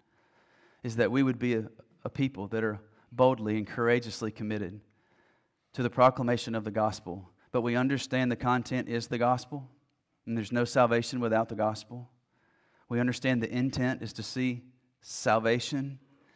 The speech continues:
and we also understand the extent is every day of our lives, that we're not just gospel proclaiming people when we're together, but we're people who live with great intentionality to share and proclaim the gospel wherever the Lord has us.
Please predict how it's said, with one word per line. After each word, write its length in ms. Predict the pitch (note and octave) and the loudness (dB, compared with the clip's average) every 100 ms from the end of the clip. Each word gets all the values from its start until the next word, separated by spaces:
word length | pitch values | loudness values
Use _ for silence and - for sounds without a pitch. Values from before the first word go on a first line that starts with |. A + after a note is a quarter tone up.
| _ - - - - | _ -20 -20 -20 -8
and 80 | A#2 | 0
we 60 | |
also 300 | A#2 B2+ B2+ | 2 2 0
understand 500 | A#2+ A#2 - B2 A#2+ | -2 -4 -4 -2 0
the 160 | A2 - - | -2 -4 -2
extent 520 | B2 - - A2+ - | -2 -2 -4 -4 -4
is 140 | G#2 | -2
every 260 | A2 A#2+ B2+ | 0 0 0
day 200 | A#2 A#2+ | 2 2
of 160 | A2 | 2
our 140 | G#2 G2+ | 0 -2
lives, 360 | G2 G#2 F#2 | -2 -2 -4
that 100 | A2 | -6
we're 120 | A2 C3 | -2 2
not 240 | E3+ E3+ | 2 2
just 260 | B2 C3 - | 0 -4 2
gospel 400 | A#2 A#2 - A2 | 2 2 -2 -4
proclaiming 560 | A#2 G#2 A#2 A2 G#2+ | -2 -2 -2 -2 -4
people 500 | G2+ A2+ G#2 G2+ F#2+ _ _ _ _ _ - | -4 -4 -4 -8 -10 _ _ _ _ _ -6
when 160 | G#2+ | -2
we're 160 | G#2 B2 | 2 0
together, 440 | - E2 D#2+ - - _ _ _ _ _ _ _ _ _ _ _ _ | 0 -8 -8 -10 -20 _ _ _ _ _ _ _ _ _ _ _ _
but 100 | A#2 | -6
we're 80 | G#2 | -4
people 300 | - C#3 C#3 | 0 0 2
who 160 | A#2+ A#2 | 2 2
live 180 | B2 | 2
with 140 | A2 G2+ | 0 0
great 220 | A2+ B2 | 2 4
intentionality 680 | A#2+ B2 A#2 A2 G#2+ A2 G#2 | 2 -4 -6 -2 0 0 0
to 80 | G#2 | -6
share 300 | - A#2+ A2+ | -6 -2 -2
and 100 | G#2 | -2
proclaim 600 | G#2+ G2 A#2 A2 G#2 G2 - _ _ _ _ _ - | -6 -6 -4 -4 -6 -8 -16 _ _ _ _ _ -6
the 100 | G#2 | 2
gospel 400 | A2 A2 - G2+ | 4 2 -2 -4
wherever 340 | G#2+ G#2+ G#2 | -2 -2 -2
the 100 | G2+ | -6
Lord 300 | G2+ G2+ G2+ G2+ _ _ _ - | -6 -8 -10 -14 _ _ _ -14
has 260 | - F2+ - | -8 -8 -8
us. 340 | - - - | -16 -16 -18